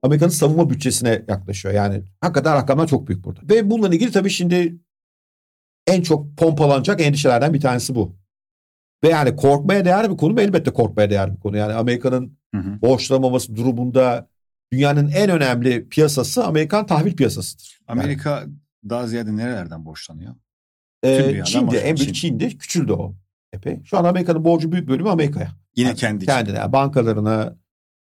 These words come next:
Speaker 1: işte fon tutan büyük
Speaker 2: Bir de bunu da
Speaker 1: kuruluşlarına,
Speaker 2: şey yapmak
Speaker 1: vatan-
Speaker 2: lazım. Şu, ben her borç konusu açıldığında şunu düşünüyorum. Yani borç varsa bir de alacaklı da var.
Speaker 1: E, tabii, tabii.
Speaker 2: Yani
Speaker 1: O kim, o kim diyor bak.
Speaker 2: <laughs>
Speaker 1: Üçte ikisinin üstü Amerika kurumları, devletleri şu anda.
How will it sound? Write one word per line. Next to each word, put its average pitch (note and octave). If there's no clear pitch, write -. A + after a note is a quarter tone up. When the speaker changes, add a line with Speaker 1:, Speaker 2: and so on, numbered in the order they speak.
Speaker 1:
işte A#2
fon C3
tutan A#2
büyük A#2
Speaker 2:
Bir E3
de A3
bunu F3+
da C#3
Speaker 1:
kuruluşlarına, C3+
Speaker 2:
şey G#2+
yapmak G#2
Speaker 1:
vatan- A2
Speaker 2:
lazım. F#2+
Şu, A2+
ben B2+
her C3
borç A2
konusu G2+
açıldığında A2
şunu A#2+
düşünüyorum. E2+
Yani D2
borç C3+
varsa G3+
bir G3
de F#3+
alacaklı E3
da A2+
var. E2
Speaker 1:
E, B2+
tabii, C#3+
tabii. B2
Speaker 2:
Yani F3
Speaker 1:
O D#3
kim, D3
o D3+
kim D3
diyor A#2
bak. G2
Speaker 2:
<laughs> -
Speaker 1:
Üçte G#3+
ikisinin A3+
üstü F3+
Amerika G#3
kurumları, G2
devletleri F#2
şu -
anda. G2